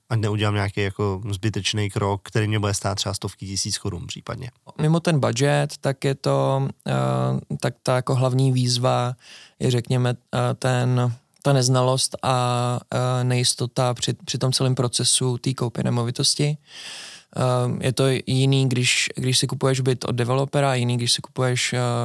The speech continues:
Speaker 2: na, na, vlastně v s-, ve starší zástavbě second handu. U toho developera, tak, eh, zjistit si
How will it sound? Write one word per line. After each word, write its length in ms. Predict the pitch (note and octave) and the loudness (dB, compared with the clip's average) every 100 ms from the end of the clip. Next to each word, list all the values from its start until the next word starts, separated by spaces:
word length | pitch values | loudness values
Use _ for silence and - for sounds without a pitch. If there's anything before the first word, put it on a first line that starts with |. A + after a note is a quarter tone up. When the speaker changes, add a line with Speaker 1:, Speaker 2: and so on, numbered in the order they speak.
| A2+ - C3 | -4 -6 -2
Speaker 2:
na, 500 | C3 B2+ B2+ A#2+ - - - | 0 2 2 0 -2 -8 -4
na, 680 | C3 B2+ B2+ B2 A#2+ B2 B2+ - | 0 2 2 0 0 0 -2 -4
vlastně 360 | B2+ B2 B2 B2+ | -4 -2 -2 0
v 60 | |
s-, 100 | - - | -2 -2
ve 140 | B2 | -2
starší 360 | - B2 - B2+ | 0 0 0 0
zástavbě 460 | B2 - C3+ C3 | 0 0 0 2
second 300 | - - B2+ | 0 0 0
handu. 400 | B2 C3 C3 C#3 - - - - - - | 2 2 2 0 -4 -14 -18 -18 -20 -6
U 80 | C#3 | 0
toho 180 | D#3 D3 | 2 4
developera, 640 | A2+ B2+ D3 D3 C#3+ C#3 | 4 2 2 2 2 2
tak, 260 | - B2+ A#2 - - | 2 0 0 -8 -6
eh, 240 | B2+ B2+ B2 | -2 0 0
zjistit 380 | B2 - C3 | 0 0 0
si 320 | - B2+ A#2+ | 2 2 0